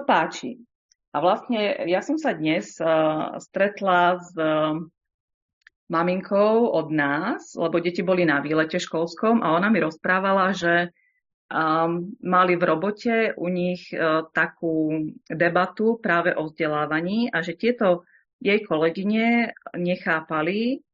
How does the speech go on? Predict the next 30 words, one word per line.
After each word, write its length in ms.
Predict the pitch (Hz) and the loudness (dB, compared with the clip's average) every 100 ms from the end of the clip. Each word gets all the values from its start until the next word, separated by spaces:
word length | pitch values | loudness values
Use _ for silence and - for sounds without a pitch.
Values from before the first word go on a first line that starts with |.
| - - _ - | -20 -20 _ 0
ako 720 | 185 196 - 208 196 196 202 | 0 -2 -2 2 4 4 2
sa 240 | - 165 | -2 -2
ona 420 | 185 180 165 160 - | 0 2 4 2 0
nemôže 480 | 180 202 214 214 175 | -2 -2 -4 -4 -4
báť 540 | 139 139 151 220 - | -2 0 0 -2 -8
toho, 500 | - 131 139 190 220 175 | -10 -8 -2 0 -2 -4
že 160 | 170 190 | -4 -2
jej 180 | 180 139 | 0 0
deti 320 | 156 170 175 | -2 -4 -2
nebudú 480 | 160 156 151 147 139 | -2 -2 -4 -4 -4
hlúpe, 580 | 143 165 196 - 143 - _ _ | 2 4 2 0 -2 -4 _ _
keď 140 | 170 147 | -6 -4
vyjdu 280 | 156 156 147 139 | 0 2 0 -4
túto 260 | 151 147 143 | -8 -6 -6
školu. 480 | - 147 143 - - _ _ - - - _ _ | -4 -2 0 -2 -6 _ _ -20 -20 -20 _ _
A, 400 | 147 147 151 151 156 160 - _ _ | -2 2 4 4 2 -2 -8 _ _
a 380 | - 151 147 147 | -6 -4 -4 -2
potom, 560 | 185 190 214 202 202 | -2 0 2 4 4
a, 480 | 196 190 185 185 - - | 2 2 2 2 -2 -2
vlastne 400 | 170 170 185 180 | -2 -2 -6 -4
sa 160 | 165 | -4
pýtali, 420 | 165 180 175 165 170 | -4 -2 0 0 0
že 140 | 175 | 0
ako 340 | 175 175 196 | 0 0 0
je 40 | 175 | 2
možné, 300 | 165 180 180 | 0 -2 -2
že 160 | 175 170 | 0 -2
ju 80 | 160 | -2
vôbec 380 | 175 233 214 175 | -2 -2 -2 -2
nezaujíma, 880 | 165 165 165 170 175 185 202 220 | -2 0 2 2 0 0 0 -2